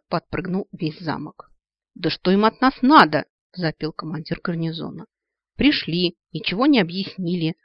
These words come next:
Сразу давай стены ломать, светлые называются. А вы у них спрашивали? На всякий случай поинтересовался Вьеха. Командир гарнизона недоуменно пожал плечами.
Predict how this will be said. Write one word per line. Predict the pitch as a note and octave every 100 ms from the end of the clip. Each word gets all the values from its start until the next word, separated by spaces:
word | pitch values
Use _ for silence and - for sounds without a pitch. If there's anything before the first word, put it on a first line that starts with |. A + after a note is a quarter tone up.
| _ _
Сразу | - - C4 A#3+
давай | D#3+ D#3+ G#3+
стены | - E3+ E3+ E3+
ломать, | D#3+ D#3+ D#3 D3 _ _ _
светлые | - F3 - D3
называются. | C3+ D3 D3+ C#3 A#2 - - - - _ _ _ _ _ _ _ -
А | F#3+
вы | B3+
у |
них | C4+ -
спрашивали? | - D#4+ - F#3+ D3 - _ _ -
На |
всякий | - - -
случай | - G3 A3+ D4+
поинтересовался | D4+ - F3+ - F3+ - D3 D3+ - -
Вьеха. | F3 - - - A3+ _ _ _ _ _ _ _ _ _
Командир | - D3+ C#3+ D3+ C4 -
гарнизона | E3+ D#3+ C#3+ - - F#3+ C#4
недоуменно | G3+ F3 D#3 D#3 G3 F#3
пожал | - B3+ - D#3
плечами. | - G3 - F3 D#3+ _